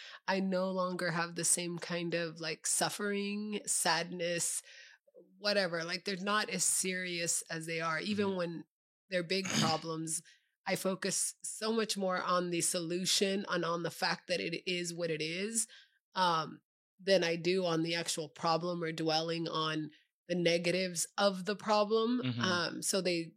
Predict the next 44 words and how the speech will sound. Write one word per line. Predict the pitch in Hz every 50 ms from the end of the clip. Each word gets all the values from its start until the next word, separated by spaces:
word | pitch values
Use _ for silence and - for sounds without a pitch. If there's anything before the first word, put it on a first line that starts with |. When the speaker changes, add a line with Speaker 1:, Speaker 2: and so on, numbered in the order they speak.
| _ _ _
Speaker 1:
one, | _ 185 208 208 220 220 208 196
they're | 180 165 165
a | 165
lot | 156 185 185 180 190
shorter | - - 226 208 208 214 214
lived, | 202 185 170 160 151 156 165 180 196 190 - - - - - - - - - _ _ _
and | - 196 185 175 170 165 170 165 170 170 - - _ _ _ _
two, | - - 254 247
they're | 196 180 175 170
a | 165
lot | 170 175 175 175 170
less | 175 180 175 165 - - - - - - - - _ _ _ _ _ _ _ _ _ _ _ -
painful. | 156 185 208 - - - - - _ _ _ _ _ _ _
There's | 123 117 113
Speaker 2:
Mm-hmm. | 113 110
Speaker 1:
less | 139 175 -
suffering | - - 175 - - - - 170 165 165 160 156 160 151 _ _ _ _ _ _ _ _
happening, | 160 151 _ 165 160 151 147 156 156 160
you | 160 156
know? | 165 165 185 190 202 - - -
Speaker 2:
Mm-hmm. | 254 240 - 226 107
Speaker 1:
And | 240 247 247
when | 247 262 262
there | 262 254 247 240 240
is, | 247 269 269 240 208 196 190 196 190 - -
I, | - 185 190 190 - _ -
I | 196 190
let | 175 170 170 180
it | 190 196 196
pass. | - - 196 185 165 165 190 - - 202
And | 180
like | 165 175 170 - 170
I |
said, | 165 - - 196 190
just | 175 180 170 -
focusing | - 180 170 - - - 180 175
on | 170 175
the | 170 170
solution, | - - 185 190 214 247 - - 185 180 180
it | - -
passes | - - - - - 190 175 170
a | 165
lot | 170 170 175 170
quicker. | - - 233 - - - 190 156